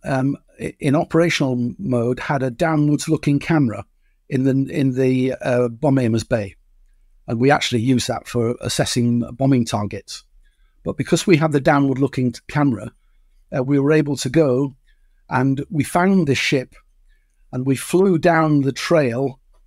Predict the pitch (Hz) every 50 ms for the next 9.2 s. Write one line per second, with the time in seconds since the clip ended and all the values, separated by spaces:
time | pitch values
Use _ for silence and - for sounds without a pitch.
0 | _ _ _ _ - - 117 - - 160 147 - - - - 135 123 123 139 139
1 | 131 - - - _ _ _ _ _ _ _ _ - - - 185 180 180 175 151
2 | 131 156 165 147 131 110 107 127 139 135 - - - _ _ _ _ _ _ _
3 | _ _ _ _ 147 131 139 151 147 143 139 139 143 127 139 139 - - 190 185
4 | 160 156 151 - - 165 151 131 123 123 - - - 165 156 139 139 117 - -
5 | 170 156 - - 180 143 - - _ - - 143 135 - - - 170 147 143 143
6 | 139 127 120 113 175 156 - - - 135 120 107 110 120 117 - - - 143 151
7 | 151 - - - 135 127 117 - - - 151 117 131 - _ _ _ _ _ _
8 | _ _ _ _ _ _ _ _ _ _ _ _ _ _ - 139 131 131 135 139
9 | 135 - -